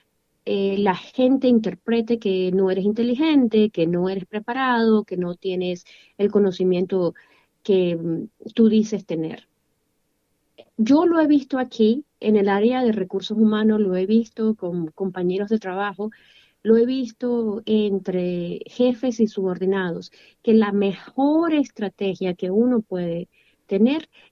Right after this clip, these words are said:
es comunicación abierta.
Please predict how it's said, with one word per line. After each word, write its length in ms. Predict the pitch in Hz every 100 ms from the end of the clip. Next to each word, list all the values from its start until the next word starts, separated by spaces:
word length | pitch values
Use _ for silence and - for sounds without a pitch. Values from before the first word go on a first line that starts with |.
| -
es 300 | 285 330 _ -
comunicación 960 | 226 214 196 180 175 - 202 175 180
abierta. 680 | 175 170 165 156 - - -